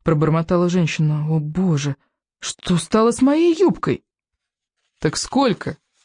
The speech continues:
Пятнадцать шиллингов? Фунт?» Молодой человек начал отсчитывать банкноты из пачки, достав её из внутреннего кармана. «Вот, забирайте.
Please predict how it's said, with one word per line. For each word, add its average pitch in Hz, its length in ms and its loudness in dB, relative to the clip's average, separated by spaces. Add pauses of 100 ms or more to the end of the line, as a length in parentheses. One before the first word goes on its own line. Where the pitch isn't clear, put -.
(220)
Пятнадцать 302 460 0
шиллингов? 123 460 -2
Фунт?» 392 420 0 (840)
Молодой 151 300 2
человек 190 440 0
начал 175 400 0 (180)
отсчитывать 156 560 -2
банкноты 165 520 2
из 151 120 -2
пачки, 240 360 0
достав 160 420 0
её 170 180 2
из 156 120 0
внутреннего 156 420 2
кармана. 143 400 0
«Вот, 190 220 2
забирайте. 170 520 0